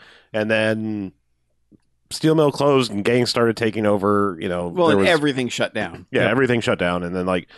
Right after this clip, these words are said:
Speaker 1: but it was primarily, uh, the rebels and the, what was the other one? The Psychos?
Speaker 2: Diablos.
Speaker 1: Diablos.
Speaker 3: Diablos.
Speaker 1: Diablos.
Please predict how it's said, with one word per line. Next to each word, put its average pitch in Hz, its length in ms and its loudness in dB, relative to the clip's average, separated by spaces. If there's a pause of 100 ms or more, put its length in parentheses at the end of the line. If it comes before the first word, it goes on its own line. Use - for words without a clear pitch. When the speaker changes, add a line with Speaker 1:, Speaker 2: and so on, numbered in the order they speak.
(180)
Speaker 1:
but 120 100 0
it 117 40 4
was 110 160 2
primarily, 127 1040 0
uh, 101 120 -2
the 98 240 0
rebels 120 600 0 (100)
and 95 640 -4
the, 90 460 -6
what 87 140 -8
was 101 100 -8
the 120 80 -2
other 127 120 -2
one? 131 140 -2
The 98 60 -6
Psychos? 95 220 -6
Speaker 2:
Diablos. 113 460 0
Speaker 1:
Diablos. 107 380 0
Speaker 3:
Diablos. - 20 -
Speaker 1:
Diablos. 85 600 -4